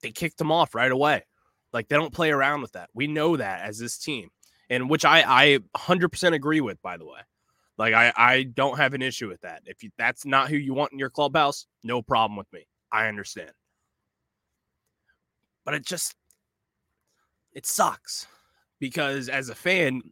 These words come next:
you wanna see this guy do well. You hear a lot about him. You hear about the stuff that he brings. But it was just very clear and evident that baseball was not his number one priority. And it was a total waste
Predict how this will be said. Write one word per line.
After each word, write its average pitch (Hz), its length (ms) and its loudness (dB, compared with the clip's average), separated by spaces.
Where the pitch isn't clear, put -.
you 160 120 -4
wanna 190 160 0
see 220 240 -4
this 185 220 -4
guy 117 220 -4
do 104 220 -10
well. 87 140 -10
You 107 140 -12
hear 185 240 -2
a 180 60 2
lot 156 240 0
about 123 380 2
him. 98 120 -12
You 101 80 -16
hear 147 180 -4
about 135 220 -2
the 110 100 -14
stuff - 420 -6
that 107 120 -8
he 107 140 -10
brings. 98 720 -6
But 135 160 -6
it 151 140 -4
was 160 180 2
just 147 180 -8
very 147 380 -2
clear 139 400 -6
and 117 260 -10
evident 117 480 -4
that 104 200 -4
baseball 139 500 -2
was 113 180 -6
not 117 320 -2
his 107 220 -8
number 113 320 -4
one 110 220 -6
priority. 101 600 -8
And 143 120 -8
it 123 100 -6
was 127 260 -10
a 123 160 -10
total 143 640 -2
waste 123 420 -2